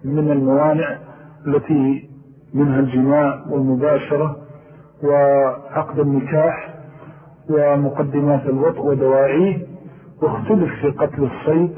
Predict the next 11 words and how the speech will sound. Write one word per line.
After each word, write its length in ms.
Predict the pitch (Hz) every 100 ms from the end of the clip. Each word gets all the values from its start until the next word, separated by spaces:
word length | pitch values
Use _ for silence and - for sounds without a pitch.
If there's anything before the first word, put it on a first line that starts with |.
| - - - - -
هل 360 | - 165 165 147 - - - 160 123
يبقى 460 | 156 180 - 160 151
محظورا 600 | 143 143 147 160 139 139 - - -
إلى 140 | 131
الطواف 500 | - - 143 147 151 - - -
أو 120 | 139
لا، 160 | 160
على 200 | 160 151
وجهين 480 | 147 127 135 147 143 - - - - -
مشهورين 560 | 139 135 - 135 139 143
للعلماء 680 | 127 123 127 131 139 147